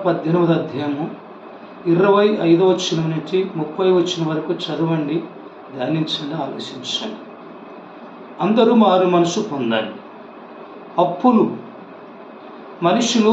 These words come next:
అప్పులు చేస్తా ఉన్నారు, అప్పులు చేస్తున్నారు. స్త్రీలు అప్పులు చేస్తున్నారు, పురుషులు అప్పులు చేస్తున్నారు. భర్తకు తెలియకుండా భార్య అప్పు చేస్తుంది, భార్య తెలియకుండా భర్త అప్పులు చేస్తున్నారు. అప్పులు, అప్పులు, అప్పులు.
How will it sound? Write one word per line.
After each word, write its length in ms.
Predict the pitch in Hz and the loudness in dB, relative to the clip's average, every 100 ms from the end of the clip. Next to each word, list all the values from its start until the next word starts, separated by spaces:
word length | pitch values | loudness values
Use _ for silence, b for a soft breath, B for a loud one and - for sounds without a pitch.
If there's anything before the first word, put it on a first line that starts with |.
| 208 | 4
అప్పులు 300 | 180 220 214 | 4 4 4
చేస్తా 420 | 202 190 - 170 175 | 6 2 2 2 4
ఉన్నారు, 240 | 185 180 160 | 4 4 0
అప్పులు 260 | - 170 165 | 0 4 6
చేస్తున్నారు. 560 | 165 - 135 123 113 - - - - - - - - - - - - - - - - | 4 2 -6 -6 -6 -10 -16 -18 -18 -18 -18 -20 -18 -18 -18 -18 -20 -18 -20 -18 -6
స్త్రీలు 380 | 196 220 247 240 | 2 4 4 4
అప్పులు 240 | 233 226 | 4 4
చేస్తున్నారు, 580 | 226 220 - 214 214 214 | 4 4 4 4 6 4
పురుషులు 380 | 226 196 196 190 | 4 2 0 2
అప్పులు 240 | 202 185 165 | 2 2 4
చేస్తున్నారు. 560 | 165 - 127 113 107 - - - - - - - - - - - B B B - 131 | 4 2 -4 -6 -6 -10 -16 -18 -18 -18 -20 -20 -18 -18 -18 -20 B B B -8 0
భర్తకు 380 | 175 - 226 | 0 2 0
తెలియకుండా 480 | 226 220 220 214 196 160 | 2 2 4 4 4 4
భార్య 320 | 151 180 208 | 2 4 2
అప్పు 160 | - 208 | 0 0
చేస్తుంది, 480 | 202 165 196 190 190 220 - - - - - - - - - - - - | 0 0 0 2 0 -2 -8 -18 -18 -18 -18 -18 -20 -20 -20 -20 -18 -4
భార్య 340 | 147 170 208 202 | 2 4 4 4
తెలియకుండా 480 | 196 190 185 180 151 | 4 2 0 2 0
భర్త 200 | 151 - | -2 0
అప్పులు 260 | 170 - 165 | -2 2 2
చేస్తున్నారు. 560 | 147 - - 110 107 - | 2 -4 -4 -6 -6 -8
అప్పులు, 400 | - - 185 180 160 | -10 -2 2 2 2
అప్పులు, 380 | 147 - 160 165 - | -2 -2 2 2 2
అప్పులు. 280 | - - 127 | -4 -8 -8